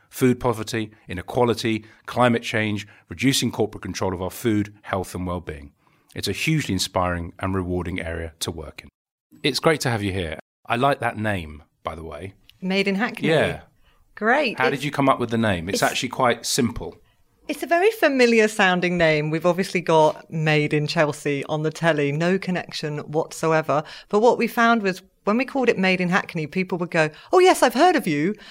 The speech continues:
Speaker 2: And we'd been open, like, a week. And you're like, "No, you definitely haven't." So we knew it was a good name then by people presuming and thinking they'd heard of us when they couldn't possibly have done.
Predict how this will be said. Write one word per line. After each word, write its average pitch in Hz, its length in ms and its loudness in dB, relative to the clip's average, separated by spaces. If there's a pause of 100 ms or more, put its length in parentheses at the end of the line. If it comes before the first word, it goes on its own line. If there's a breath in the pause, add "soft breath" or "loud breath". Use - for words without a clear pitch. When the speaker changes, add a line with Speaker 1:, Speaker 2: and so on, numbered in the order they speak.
(120 loud breath)
Speaker 2:
And 160 160 -4
we'd 160 100 -4
been 160 140 -4
open, 156 280 -4
like, 135 180 -8
a 156 40 -6
week. 127 520 -8 (200 loud breath)
And 135 100 -4
you're 131 80 -2
like, 135 140 -6
"No, 135 80 -6
you 139 180 -4
definitely 156 580 -4
haven't." 143 600 -4
So 175 220 -2
we 185 100 0
knew 240 240 4
it 254 100 2
was 220 120 0
a 214 40 -4
good 190 220 2
name 175 300 2
then 160 280 4
by 143 200 2
people 151 580 -6
presuming 165 680 -2
and 143 120 -4
thinking 131 640 -4 (340 soft breath)
they'd 139 200 2
heard 147 280 -2
of 131 100 -4
us 120 360 -2
when 131 220 -2
they 131 140 -4
couldn't - 400 -10
possibly - 540 -8
have 127 180 -8
done. - 300 -4